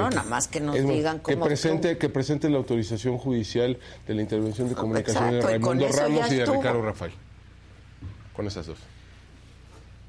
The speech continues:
Speaker 2: Y de Daniel Moreno,
Speaker 1: Y Daniel
Speaker 2: ¿no?
Speaker 1: Moreno.
Speaker 2: Y de Daniel Moreno.
Speaker 1: Esas tres.
Speaker 2: Y ya con eso.
Speaker 1: A ver, que, ¿dónde está la autorización judicial de esto? Esta intervención sabemos, bueno, sobre todo la de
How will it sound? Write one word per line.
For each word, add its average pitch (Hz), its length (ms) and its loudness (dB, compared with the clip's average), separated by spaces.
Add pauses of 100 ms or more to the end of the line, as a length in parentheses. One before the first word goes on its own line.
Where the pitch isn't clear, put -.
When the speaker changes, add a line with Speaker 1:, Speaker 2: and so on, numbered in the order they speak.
(520)
Speaker 2:
Y 151 80 -2
de 131 160 -2
Daniel 123 400 -4
Moreno, 147 360 -4
Speaker 1:
Y 110 40 0
Daniel 101 260 0
Speaker 2:
¿no? 104 60 0
Speaker 1:
Moreno. 90 260 -4
Speaker 2:
Y 143 100 0
de 139 160 -2
Daniel 110 420 -6
Moreno. 165 480 -4
Speaker 1:
Esas 110 160 -4
tres. - 260 -8 (1400)
Speaker 2:
Y 123 140 -6
ya 156 200 -2
con 302 200 0
eso. 381 420 0
Speaker 1:
A 101 60 2
ver, 117 180 2
que, 104 120 -2
¿dónde 104 280 0
está 139 160 0
la 147 80 4
autorización 143 500 0
judicial 135 480 0 (160)
de 90 120 -4
esto? - 200 -10 (720)
Esta 143 180 -2
intervención 147 440 2
sabemos, 135 400 0 (520)
bueno, 139 260 0
sobre 156 180 2
todo 214 160 2
la 175 160 4
de 123 180 2